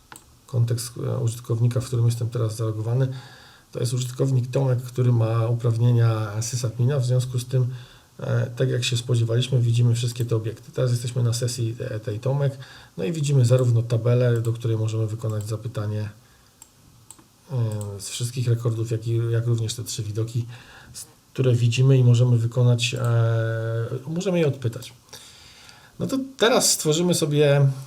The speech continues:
e, trzy, e, trzech użytkowników. Należy pamiętać, e, to też nie w tym wideo, ale szybko przypomnę, że login to nie jest to samo co użytkownik. Login jest obiektem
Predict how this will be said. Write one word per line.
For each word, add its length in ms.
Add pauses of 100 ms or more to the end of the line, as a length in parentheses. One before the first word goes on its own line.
(160)
e, 380 (100)
trzy, 680 (1040)
e, 300
trzech 320
użytkowników. 680
Należy 280
pamiętać, 720 (340)
e, 40
to 100
też 220
nie 140
w 60
tym 140
wideo, 360
ale 100
szybko 280
przypomnę, 460
że 200 (420)
login 360
to 100
nie 140
jest 180
to 60
samo 260
co 100
użytkownik. 540
Login 260
jest 140
obiektem 380